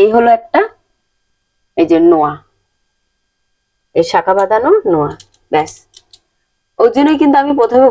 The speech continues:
বলছিলাম যে আমার কাছে মানে, মানে কালেকশন বলছি, এটা মনে হয় ভুল বলছি। প্রথমেই মনে হয় ভিডিও শুরুতে বললাম, তাই না, যে কালেকশন বলছি, যেটা মনে হয় ভুলই বলছি। এটা হলো কালেকশন বলে না, এগুলো এমনি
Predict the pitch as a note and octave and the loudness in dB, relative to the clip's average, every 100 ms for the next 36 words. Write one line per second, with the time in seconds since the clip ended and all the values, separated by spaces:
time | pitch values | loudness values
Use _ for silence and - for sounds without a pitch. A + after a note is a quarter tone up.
0 | G#3+ G#3 B3 A3 F#3 C4+ - _ _ F3 | 2 0 2 2 0 -4 -14 _ _ -2
1 | G3 F3+ F#3 G3 G#3+ B3+ A3 G3+ B3 - | 0 0 -2 -2 -2 -2 0 2 0 -2
2 | _ _ E3+ F#3 - G3 A3+ - C4+ B3+ | _ _ 0 0 0 0 -2 -2 -2 2
3 | A3+ A#4 B4+ B4 G#4 G#4+ A4 G4 G4 D3+ | 2 2 0 0 0 2 0 2 2 2
4 | D3+ D3 D3+ - _ _ _ _ _ _ | 2 0 -8 -8 _ _ _ _ _ _
5 | _ _ G3+ - B3+ D4+ D4 D4+ A3 G#3+ | _ _ -4 0 2 2 2 0 0 0
6 | B3+ B3+ C4 C4 C4 G3+ F#3 F3 F3+ A3 | 0 0 0 0 2 2 2 0 -2 -2
7 | C#4 G4 _ _ _ - F3 F#3+ F#3 F#3+ | -4 -6 _ _ _ -6 0 0 2 -2
8 | F#3 - A#4 - G4 G4 A4+ A4 G4 F#4+ | -2 -4 -2 0 2 2 2 2 2 2
9 | - G3+ - F3+ E3+ D#3+ - A#3 C4+ D4+ | 2 0 2 2 4 2 2 0 0 0
10 | F#3+ F#3+ G3 B3 A#3+ G3+ F#3 E3+ - _ | 0 -2 -4 -4 -2 0 0 -2 -6 _
11 | _ _ - C#5 - - F#3+ F#3 G#3 | _ _ -4 -2 0 -2 -2 0 -2